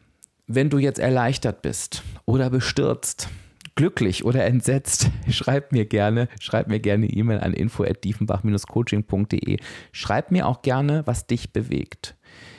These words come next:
Ich mache diesen Podcast für dich und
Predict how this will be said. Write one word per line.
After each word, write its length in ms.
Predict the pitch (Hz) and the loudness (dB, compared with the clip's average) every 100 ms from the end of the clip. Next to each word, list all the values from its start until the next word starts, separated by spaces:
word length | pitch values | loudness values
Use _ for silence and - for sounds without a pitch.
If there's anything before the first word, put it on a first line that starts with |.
| - | -12
Ich 140 | - - | -4 -2
mache 200 | 120 165 | 0 2
diesen 220 | 147 135 | 2 0
Podcast 520 | 127 131 - 120 - | -2 -4 -6 -6 -6
für 300 | - - 151 | -6 0 2
dich 400 | 135 135 110 - - _ _ _ _ _ _ _ _ _ - | 4 2 0 -8 -16 _ _ _ _ _ _ _ _ _ -4
und 320 | 113 110 - | 0 0 -2